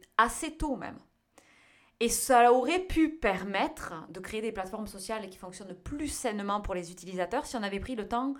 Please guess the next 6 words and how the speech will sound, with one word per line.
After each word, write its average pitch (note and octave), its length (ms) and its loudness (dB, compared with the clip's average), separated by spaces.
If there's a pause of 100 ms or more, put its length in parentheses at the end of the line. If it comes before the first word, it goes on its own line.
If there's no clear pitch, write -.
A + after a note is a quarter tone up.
(420)
de F#3 80 -8
réfléchir, G3 720 -12 (300)
de F3 380 -10
lancer A#3 400 0
une C#4+ 120 2
discussion. - 500 -8